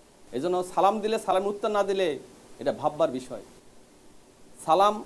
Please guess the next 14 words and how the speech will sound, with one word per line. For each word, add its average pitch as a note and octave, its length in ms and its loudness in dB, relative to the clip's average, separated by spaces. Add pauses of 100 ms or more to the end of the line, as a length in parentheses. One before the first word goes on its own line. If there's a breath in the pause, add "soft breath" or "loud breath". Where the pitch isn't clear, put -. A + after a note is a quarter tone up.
(160)
আন্তরিকতার B3 520 -2
সাথে A#3 160 -4
দেওয়া F3 240 2
হলো E3+ 140 2
সুন্নাত, D3+ 400 -2 (160)
হাসি D3+ 200 -6
মুখে, D#3 300 -4 (1400)
আর C#3+ 240 6 (460)
সালামের F3+ 380 6
উত্তর G3 240 -2
শুনেই G#3+ 260 -2
দেওয়া F3 200 4
হলো D#3 100 0
ওয়াজিব। B2+ 340 -2